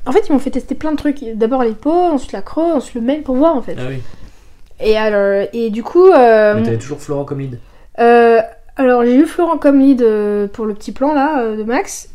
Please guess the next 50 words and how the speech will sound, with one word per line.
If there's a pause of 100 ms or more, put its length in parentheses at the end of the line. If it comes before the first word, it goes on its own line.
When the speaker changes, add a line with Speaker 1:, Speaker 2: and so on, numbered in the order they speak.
(120)
Speaker 1:
Et
ensuite,
on
m'a
basculé
sur
un
autre
lead.
Speaker 2:
Ah.
Speaker 1:
Mais
j'étais
toujours,
euh,
dans
la
crowd,
tu
vois.
Enfin,
Speaker 2:
Ah
ouais,
d'accord. (1080)
Speaker 1:
et,
euh,
du
coup,
Julien,
il,
il
me
montre
le
plan.
Et
en
fait, (680)
c'est
marrant
parce
que (480)
il
me
montre
le
layout,
tu
sais. (340)
Et,
euh,